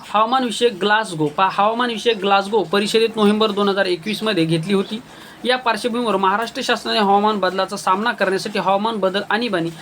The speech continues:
स्थापन केलेली आहे. पाच नंबरचा प्रश्न पहा, आपल्याला काय दिले, पाच नंबरचा प्रश्न आपल्याला काय दिले पहा, दोन हजार अकराच्या जनगणनेनुसार महाराष्ट्रातील कोणत्या जिल्ह्यात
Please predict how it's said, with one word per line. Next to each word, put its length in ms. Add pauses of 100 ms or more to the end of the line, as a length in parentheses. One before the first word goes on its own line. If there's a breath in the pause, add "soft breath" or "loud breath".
(160 loud breath)
स्थापन 400
केलेली 420
आहे. 340 (2750)
पाच 200
नंबरचा 320
प्रश्न 280
पहा, 160
आपल्याला 260
काय 220
दिले, 260
पाच 300
नंबरचा 300
प्रश्न 320
आपल्याला 280
काय 200
दिले 180
पहा, 200 (480 loud breath)
दोन 220
हजार 220
अकराच्या 460
जनगणनेनुसार 720
महाराष्ट्रातील 640
कोणत्या 420
जिल्ह्यात 320